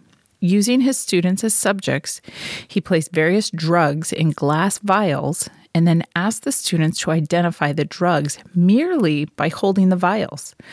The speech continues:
Their success rate was more than chance, and he published the results in his book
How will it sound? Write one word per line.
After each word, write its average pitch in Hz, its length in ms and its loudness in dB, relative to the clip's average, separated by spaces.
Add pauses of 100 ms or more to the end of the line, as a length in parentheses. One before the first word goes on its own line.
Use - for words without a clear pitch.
(460)
Their 175 120 2
success - 600 -2
rate 165 240 0
was 160 180 0
more 185 640 4
than 185 220 2
chance, - 560 -4 (220)
and 175 140 2
he 170 100 2
published 202 520 -2
the 269 60 -2
results 180 460 0
in 180 240 2
his 208 220 0
book - 380 -4